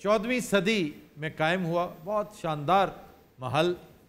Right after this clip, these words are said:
और सत्रहवीं सदी तक ये यूरोप की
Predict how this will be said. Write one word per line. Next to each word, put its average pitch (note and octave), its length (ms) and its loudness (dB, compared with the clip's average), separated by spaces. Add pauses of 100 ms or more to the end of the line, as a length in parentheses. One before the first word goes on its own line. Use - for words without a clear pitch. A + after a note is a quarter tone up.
(260)
और D3+ 200 -2
सत्रहवीं A#3 580 -2
सदी G3+ 360 -2
तक F#3+ 380 -4
ये E3+ 240 0
यूरोप D#3+ 540 -2
की D#3 200 -6